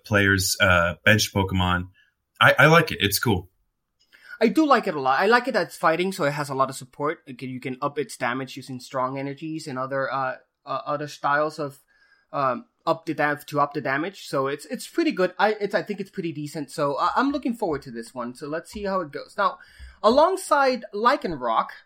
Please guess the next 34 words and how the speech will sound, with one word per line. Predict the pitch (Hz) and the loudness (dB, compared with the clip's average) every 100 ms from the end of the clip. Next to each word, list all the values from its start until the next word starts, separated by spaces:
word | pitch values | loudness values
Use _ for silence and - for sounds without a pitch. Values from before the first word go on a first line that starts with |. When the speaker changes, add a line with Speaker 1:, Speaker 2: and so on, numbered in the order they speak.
| - | -6
Speaker 2:
we | 226 226 | -6 -4
also | - 143 330 190 | -4 -4 -4 -8
got | 143 - 120 - _ | -6 -4 -4 -4 _
Tapu | - 285 294 302 | -8 -6 -4 -6
Bulu. | - 277 214 | -6 -8 -6
Now, | 131 - | -8 -12
Tapu | - 254 269 311 | -8 -8 -6 -8
Bulu | - | -6
is | 247 | -8
pretty | - 208 175 | -6 -4 -4
interesting. | 170 180 196 | -6 -8 -6
In | 147 | -6
fact, | 120 143 135 139 | -4 -4 -4 -10
we, | 131 | -8
uh, | 127 123 110 - - _ - | -6 -6 -6 -12 -20 _ -10
uh, | 139 | -10
the, | 135 131 127 123 123 | -8 -8 -8 -8 -8
uh, | 120 117 - | -8 -8 2
Facebook | 202 226 180 | 2 2 -4
group, | 147 160 - - | 0 0 -2 -10
uh, | 123 110 | -8 -6
by | 117 117 | -6 -6
the | 120 | -6
way, | 113 156 | -6 -6
uh, | 170 123 117 | -6 -10 -10
shameless | - 127 120 | -12 -12 -12
plug, | - 156 202 | -10 -8 -8
go | 139 | -10
to | 123 | -12
facebook | 120 120 117 - 117 - | -14 -12 -12 -12 -14 -8
dot | 113 - | -10 -8
com | 180 208 | -6 -6
slash | 240 - 131 131 _ | -6 -6 -6 -8 _
Poco | 170 196 185 | -8 -4 -6